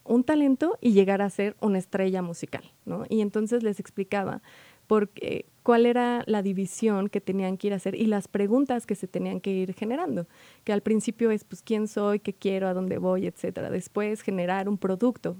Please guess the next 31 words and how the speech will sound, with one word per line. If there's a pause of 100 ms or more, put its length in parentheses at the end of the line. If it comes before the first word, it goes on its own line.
en
este
caso
serían
obras
de
arte. (380)
Tercer
punto,
este,
bueno, (480)
¿a
quién
se
lo
voy
a
ofrecer? (300)
No
tienes
dinero,
compadre.
Bueno,
entonces (360)
tengo
que
empezar
con
mis
círculos
cercanos.